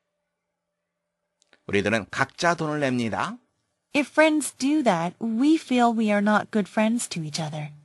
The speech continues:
Speaker 2: If friends do that, we feel we are not good friends to each other.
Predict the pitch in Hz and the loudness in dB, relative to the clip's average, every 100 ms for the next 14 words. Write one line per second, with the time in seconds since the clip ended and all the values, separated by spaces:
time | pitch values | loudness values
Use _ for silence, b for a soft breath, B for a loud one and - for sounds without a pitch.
0 | _ _ _ _ _ _ _ - 277 - | _ _ _ _ _ _ _ -4 -4 2
1 | 311 311 302 - 254 294 302 202 165 180 | 4 4 2 -4 -2 0 2 2 0 -4
2 | - 226 247 311 320 254 240 233 226 208 | -6 -2 2 4 2 2 2 4 2 2
3 | 202 214 202 - 208 - 220 226 240 - | 2 2 2 0 -2 0 0 0 -2 -6
4 | 160 151 160 151 151 | -8 -6 -8 -8 -10